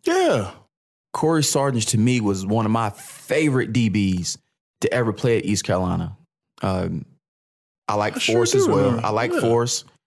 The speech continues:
Speaker 2: I like Force as well. He was a good D B for me just seeing.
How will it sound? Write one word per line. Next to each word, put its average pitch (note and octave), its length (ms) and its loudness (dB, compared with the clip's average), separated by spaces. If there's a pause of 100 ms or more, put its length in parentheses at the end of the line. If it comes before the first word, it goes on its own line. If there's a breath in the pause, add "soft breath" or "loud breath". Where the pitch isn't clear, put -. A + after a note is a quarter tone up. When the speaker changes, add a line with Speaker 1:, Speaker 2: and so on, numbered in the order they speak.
(160)
Speaker 2:
I G2+ 80 -2
like A2 220 -2
Force G#2+ 320 0
as G#2 100 -2
well. F#2+ 160 2
He G2+ 140 2
was A2 160 0
a G#2 60 0
good F2+ 180 -2
D G2 100 2
B F2+ 300 -4 (240 soft breath)
for A2 100 0
me G2 160 2
just F#2+ 260 -2
seeing. F#2+ 360 -2